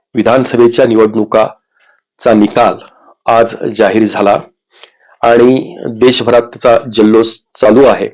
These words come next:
या अनुषंगानं मी बोलतोय की मोदीजींचा करिश्मा आजही तितकाच जबरदस्त आहे, तितकाच प्रबळ आहे,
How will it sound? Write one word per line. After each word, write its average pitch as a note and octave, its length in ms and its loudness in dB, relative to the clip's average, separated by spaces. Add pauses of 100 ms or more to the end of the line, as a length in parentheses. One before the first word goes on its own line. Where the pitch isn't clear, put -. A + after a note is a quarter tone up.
(1200)
या C#3 360 2
अनुषंगानं C3+ 720 2
मी C#3 120 -4
बोलतोय B2 420 0
की C3+ 160 -2
मोदीजींचा C#3 720 2
करिश्मा A2+ 480 0 (1040)
आजही F3+ 800 0 (340)
तितकाच - 840 -2 (720)
जबरदस्त D#3 500 0
आहे, E3+ 320 0
तितकाच C3 800 -2
प्रबळ A2+ 500 2
आहे, D#3 340 0